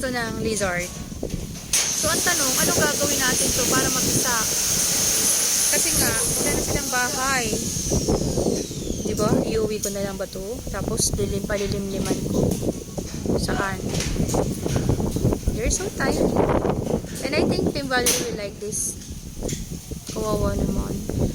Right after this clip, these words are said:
Saka tingnan nyo yung two eggs, oh. Ayan, oh. Yung first two eggs, sa pangatlo, yun. Medyo darker. Ibig sabihin, siguro mas matagal na siya. Pero yung nasa unahan ito, oh, napaka-light ng color niya. It's ye-,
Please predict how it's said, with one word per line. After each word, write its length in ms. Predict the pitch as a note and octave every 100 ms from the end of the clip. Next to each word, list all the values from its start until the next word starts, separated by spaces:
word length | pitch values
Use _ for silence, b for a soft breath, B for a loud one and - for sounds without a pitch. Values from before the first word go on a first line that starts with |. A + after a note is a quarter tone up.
| -
Saka 160 | - D4
tingnan 320 | D#4+ D4 C#4+
nyo 160 | - -
yung 160 | - -
two 180 | - B3+ A3+
eggs, 240 | A3 G#3+ - G#3+
oh. 240 | G3+ G3+
Ayan, 160 | A3 G3+
oh. 160 | G#2 - - - - - - - -
Yung 240 | C4+ C4+ C4+
first 320 | C4 F#4+ A4 E4+
two 160 | -
eggs, 480 | - - - - -
sa 100 | -
pangatlo, 380 | A#3 A3+ A3 G3+
yun. 320 | G3+ F#3+ F#3+ G3+ - - - - - - - - -
Medyo 240 | - A#3 B3
darker. 480 | A#3+ A3+ - A#3+ -
Ibig 240 | - -
sabihin, 600 | - B3+ C#4 B3 A3 G#3+ - - - - -
siguro 400 | - A3+ B3 B3+
mas 160 | A#3+ -
matagal 320 | A3 G#3+ G#3+ G#3
na 80 | G#3
siya. 320 | B3 A#3 G#3 - - - - -
Pero 120 | D#4
yung 80 | E4+
nasa 200 | E4 D#4+
unahan 320 | D4+ C4+ C4+
ito, 200 | B3+ A#3+
oh, 240 | A3+ G#3+ A#3
napaka-light 720 | B3 C4 - C4 A3+ A3+ A#3+
ng 120 | A#3+
color 320 | A3+ G#3+ G#3 G#3
niya. 240 | G3+ G3
It's 160 | G3 G3
ye-, 160 | B3